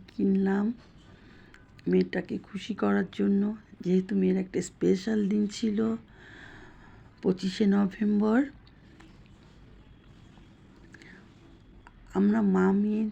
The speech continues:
যখন যে অবস্থায় কাছাকাছি থাকি, পাশাপাশি থাকি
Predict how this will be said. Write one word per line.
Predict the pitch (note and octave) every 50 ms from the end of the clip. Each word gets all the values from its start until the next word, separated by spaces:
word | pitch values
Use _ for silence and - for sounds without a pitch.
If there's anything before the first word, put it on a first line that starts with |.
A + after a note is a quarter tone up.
| - -
যখন | - B3+ B3+ C4 C4 - C#4+ B3+ A3 G3+
যে | G3+ - C4 C4+
অবস্থায় | C#4 C#4 C#4 B3+ C4 B3+ - - - - - - - A#3+ A#3 B3+ D#4 D#4 - - - - - - - - - - - - -
কাছাকাছি | - G3 G3+ - - A#3 G#3+ - A#3 A3 - - B3
থাকি, | G#3 - A#3 A3+ A3+ - - C4 E4 - -
পাশাপাশি | - F#3+ F#3 - G#3 F#3 - G#3 G3+ G3+ - A#3 A3+ C#4 D#4 - - - - - - - -
থাকি | G#3 F#3+ F#3+ - - A3+ C4